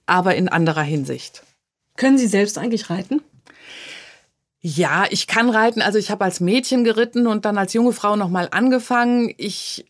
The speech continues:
Speaker 1: liebe Pferde wirklich sehr, aber ich war nie eine besonders gute Reiterin. Also ich bin nie bei Turnieren geritten oder sowas. Also wirklich so nur amateurhaft und nur zum Spaß.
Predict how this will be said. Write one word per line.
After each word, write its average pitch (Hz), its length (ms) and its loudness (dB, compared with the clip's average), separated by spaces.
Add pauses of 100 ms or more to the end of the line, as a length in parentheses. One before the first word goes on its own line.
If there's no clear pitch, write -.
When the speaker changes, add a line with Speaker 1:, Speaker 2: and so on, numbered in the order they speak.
(140)
Speaker 1:
liebe 226 500 2
Pferde 226 380 2
wirklich 196 320 -2
sehr, 185 400 4
aber 185 200 0
ich 180 140 -10
war 196 160 2
nie 214 300 4
eine 190 100 -4
besonders 175 420 0
gute 208 360 0
Reiterin. 175 480 0
Also 160 180 -2
ich - 60 -20
bin 160 220 0
nie 165 240 2
bei 151 200 -2
Turnieren 160 500 2
geritten 156 460 0
oder 151 240 -2
sowas. 151 340 -2
Also 156 340 -2
wirklich 165 360 0
so 151 360 2
nur 160 280 4
amateurhaft 151 720 -2
und 156 200 -2
nur 156 500 2
zum 143 240 -4
Spaß. - 600 -8